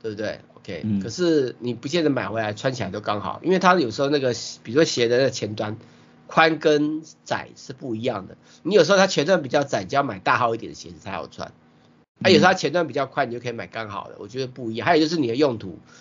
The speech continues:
Speaker 1: 你是要运动用呢，还是要办公室用？跟你走路幅度，还有就是你鞋子是要买什么款式，你买的鞋子是穿久会越来越大，还是不会？你懂我，有些鞋子会越穿越大嘛，对不对？
Speaker 2: 嗯，嗯。
Speaker 1: 对，所以，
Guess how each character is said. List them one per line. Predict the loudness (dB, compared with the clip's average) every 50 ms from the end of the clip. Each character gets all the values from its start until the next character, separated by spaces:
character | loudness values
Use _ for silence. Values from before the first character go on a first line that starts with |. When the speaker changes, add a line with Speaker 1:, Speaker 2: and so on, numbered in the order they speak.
| -20 -20 -18 _
Speaker 1:
你 | -8 -4
是 | 2 4
要 | 4 4 4
运 | 2 2 4
动 | 4 4 6
用 | 6 6 4 4
呢， | 0 -4 -4 -6 -8 -12 -18 _ _ _ _
还 | -12 -12
是 | -10 -8 -6 0
要 | 2 4 4 4 4 2 0 -2 -4 -6 -8 -12 _
办 | 0 0 0
公 | 2 -2 -4
室 | -6 -8 -8 -4
用？ | -4 -4 -4 -6 -10 _ _ _ _ _ _ _ _ _ _ _ _
跟 | -2 2 4
你 | 4 2 2
走 | 2 0 0 0
路 | 0
幅 | 0 0 0
度， | 2
还 | 4 4 4 2
有 | 2
就 | -2
是 | -6 -6
你 | -4 -4 -6 -6
鞋 | -4 -6 -6
子 | -6 -2
是 | 0 0
要 | 0
买 | 0 -2 -4
什 | -6 -8 -8
么 | -10 -10
款 | -8 -8 -8 -8
式， | -8 -8 -8 -6
你 | -2 0 2
买 | 2 2 0
的 | 0 -2
鞋 | -4 -4 -4 -4
子 | -4 -4
是 | -6 -6 -6 -4 -4 -4 -4 -6 -14 -20 -20 _
穿 | 0 0 2 2
久 | 2 0
会 | 2 2 2
越 | 2
来 | 2 2
越 | 2 0
大， | 2 2 2 2 2 0 -4 _ _ _ _
还 | _ -10 -10
是 | -10 -8
不 | -6 -8 0
会？ | 4 4 4 4 2
你 | -2 -6 -6
懂 | -6 -4 -4
我， |
有 | -2 -2
些 | -2 0
鞋 | 2 4
子 | 6 6
会 | 6 6
越 | 6 4
穿 | 4 4 6
越 | 6 4 6
大 | 4 2 0 0
嘛， | -4 -12 -18 _ _ -20 -20 _ _ -2
对 | 2 6
不 |
对？ | 6 6
Speaker 2:
嗯， | 6 4 2 -6 _ _ _ _ _ -6 0
嗯。 | 2 2
Speaker 1:
对， | 2 2 0
所 | 0 0 0
以， | 0 0